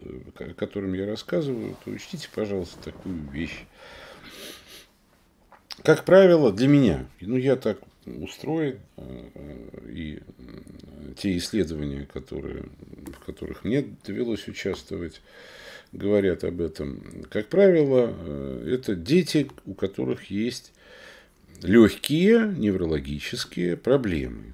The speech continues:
так н-, так называемая минимальная церебральная недостаточность. Так это щас чаще всего описывают в неврологической литературе. Небольшие,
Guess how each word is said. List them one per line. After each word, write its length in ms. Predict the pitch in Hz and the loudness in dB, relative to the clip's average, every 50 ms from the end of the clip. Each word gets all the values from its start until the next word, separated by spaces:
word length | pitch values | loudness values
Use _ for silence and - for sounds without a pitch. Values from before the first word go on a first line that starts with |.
| - - | -14 -10
так 220 | - - - - | -10 -10 -8 -8
н-, 240 | 92 85 80 69 - - | -8 -6 -6 -8 -10 -8
так 240 | - - 98 - - | -6 -6 -6 -6 -6
называемая 720 | 87 80 78 87 90 107 131 147 147 135 127 117 107 107 - - - - - - - - - - - - _ _ _ _ - - - - - - 80 80 80 82 82 80 | -8 -6 -6 -6 -4 -4 -2 -2 -2 -4 -4 -6 -8 -10 -14 -18 -20 -20 -20 -20 -20 -20 -20 -20 -20 -20 _ _ _ _ -20 -20 -20 -20 -20 -20 -20 -20 -20 -20 -14 -6
минимальная 720 | 80 92 104 110 104 95 98 110 120 120 117 113 107 101 | 0 2 4 6 6 6 6 6 4 4 2 2 2 0
церебральная 680 | 92 - - 82 85 80 85 104 101 92 90 82 80 80 80 | 0 -2 -2 -4 -2 0 2 2 2 4 2 0 0 -2 -2
недостаточность. 960 | 80 80 78 90 95 - - - 71 - - - - - - - - - - - | -2 -2 -2 -2 -4 -4 -6 -8 -10 -10 -10 -12 -14 -12 -12 -14 -14 -16 -6 -4
Так 260 | - 87 - - - | -2 -2 -2 -4 -10
это 100 | - - | -18 -16
щас 280 | - - - 71 65 - | -14 -10 -10 -10 -10 -10
чаще 400 | - - 71 69 - - - - | -8 -6 -6 -6 -6 -8 -12 -12
всего 360 | - - - 82 87 104 101 | -12 -10 -10 -8 -4 -4 -4
описывают 680 | 80 - - - 87 - - - 76 76 73 71 73 - _ - | -4 -4 -6 -10 -12 -12 -12 -12 -10 -10 -10 -10 -12 -14 _ -20
в 540 | - - 67 67 71 73 71 71 67 65 65 - - - - - - - - - | -20 -18 -16 -12 -10 -10 -8 -8 -8 -10 -10 -12 -14 -14 -14 -14 -12 -12 -10 -10
неврологической 840 | - 76 76 76 76 78 76 71 69 65 - - - - - - 71 | -8 -8 -6 -4 -2 -2 -4 -4 -6 -10 -10 -12 -12 -14 -12 -12 -12
литературе. 720 | 73 71 - - 92 87 87 - - - - - - - 110 107 | -12 -12 -12 -8 -6 -6 -6 -6 -4 -4 -4 -4 -6 -8 -10 -8
Небольшие, 760 | 87 87 92 95 104 107 107 - - - 170 151 127 113 110 | -6 -4 -2 -2 -2 -2 -2 -4 -6 -4 -4 -4 -6 -6 -10